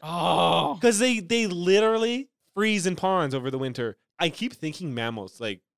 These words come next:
Speaker 2: like, just mammals.
Speaker 1: Well, you know why? 'Cause you're an animal racist.
Speaker 2: <laughs> Next question.
Speaker 1: How often do lemmings give birth? What the fuck's a lemming?
Speaker 2: Those little guys that jump off cliffs.
Speaker 1: That's a lemur. <gasps> Lemmings.
Speaker 2: No, lemmings,
Speaker 1: Yeah, it
Speaker 2: yeah.
Speaker 1: was like on
Speaker 2: Brrr.
Speaker 1: Robot Chicken.
Speaker 2: Yeah.
Speaker 1: Yeah, I know what you're talking about.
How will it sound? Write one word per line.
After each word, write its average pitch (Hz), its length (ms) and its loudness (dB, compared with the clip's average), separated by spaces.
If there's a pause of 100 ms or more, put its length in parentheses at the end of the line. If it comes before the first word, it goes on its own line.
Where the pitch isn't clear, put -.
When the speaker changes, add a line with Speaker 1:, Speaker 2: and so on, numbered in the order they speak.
(100)
Speaker 2:
like, 110 180 -14
just 131 220 -4
mammals. 104 540 -10
Speaker 1:
Well, 135 80 -10
you 127 60 -6
know 131 60 -4
why? 131 180 -6
'Cause 127 220 -10
you're 127 120 -8
an 117 60 -12
animal 139 420 -4
racist. - 520 -8 (280)
Speaker 2:
<laughs> 156 380 -2
Next 151 280 -2
question. 131 400 -6 (380)
Speaker 1:
How 160 180 2
often 190 340 2
do 147 160 -4
lemmings 139 720 -6
give 135 220 -8
birth? 139 340 -6
What 151 140 -2
the - 80 -4
fuck's - 320 -4
a 139 40 -4
lemming? 131 540 -6
Speaker 2:
Those 123 120 -6
little 143 140 0
guys 143 140 2
that 139 80 -2
jump 139 140 -6
off 143 120 -6
cliffs. - 300 -4 (100)
Speaker 1:
That's 165 140 -8
a 165 60 0
lemur. 151 460 -4 (380)
<gasps> 226 420 -10
Lemmings. 135 560 -2
Speaker 2:
No, 110 40 -8
lemmings, 151 240 -2
Speaker 1:
Yeah, 151 140 0
it - 20 0
Speaker 2:
yeah. 131 60 2
Speaker 1:
was 127 100 0
like 143 180 -2
on 127 140 -4
Speaker 2:
Brrr. 139 500 -12
Speaker 1:
Robot 123 260 -6
Chicken. 120 340 -12 (240)
Speaker 2:
Yeah. 139 180 -2 (100)
Speaker 1:
Yeah, 131 220 -6
I 117 60 -6
know 120 80 -8
what 107 60 -10
you're 117 40 -14
talking 120 160 -12
about. - 100 -18